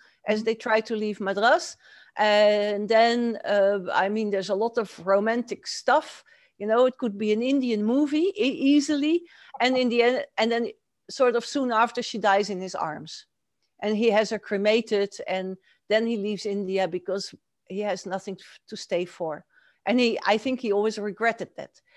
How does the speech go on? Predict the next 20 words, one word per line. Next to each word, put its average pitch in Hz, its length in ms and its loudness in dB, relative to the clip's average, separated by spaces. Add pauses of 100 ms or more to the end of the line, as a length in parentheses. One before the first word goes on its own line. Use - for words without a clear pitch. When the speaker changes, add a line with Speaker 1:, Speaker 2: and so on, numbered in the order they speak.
(220)
Speaker 1:
But 190 120 0
Speaker 2:
Right. 156 120 -6
Speaker 1:
I 214 120 2
think 277 260 -4
this 311 220 -6
is 294 100 -6
the 226 120 -8
romantic 185 560 -4
version. 156 440 -18 (300)
Speaker 2:
Yeah. 165 200 -6 (360)
Speaker 1:
And 208 140 2
I 196 100 4
don't 220 260 0
think 233 220 -6
we'll 202 140 -2
ever 226 240 0
find 208 360 -2
out 208 480 -2 (460)
the, 196 580 -2 (160)
the 175 300 -4